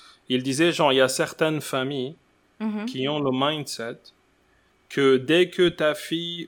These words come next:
Speaker 1: ou ton garçon, euh, euh, graduate, genre finit ses études, c'est bien de le mettre avec une personne pour lui apprendre les bons réflexes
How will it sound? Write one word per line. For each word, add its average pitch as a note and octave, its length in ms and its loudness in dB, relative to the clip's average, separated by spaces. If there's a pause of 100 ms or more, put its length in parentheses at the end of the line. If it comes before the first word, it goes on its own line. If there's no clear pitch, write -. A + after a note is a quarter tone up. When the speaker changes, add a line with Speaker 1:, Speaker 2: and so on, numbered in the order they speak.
(120)
Speaker 1:
ou C#3+ 200 -8
ton D3+ 320 -4
garçon, C#3+ 680 -2 (380)
euh, B2 520 -4 (600)
euh, B2+ 180 -6
graduate, C#3+ 800 0
genre B2+ 220 -4
finit C3+ 260 -6
ses B2 240 -4
études, D#3 460 -6 (480)
c'est - 240 -2
bien D#3 360 2
de D3 120 2
le C#3 160 6
mettre C#3 320 2
avec C3 300 -2
une B2+ 140 -2
personne B2+ 680 -6 (840)
pour D3+ 260 2
lui D3+ 280 2
apprendre E3 1120 0 (380)
les B2+ 280 0
bons D#3 280 0
réflexes C3+ 920 -4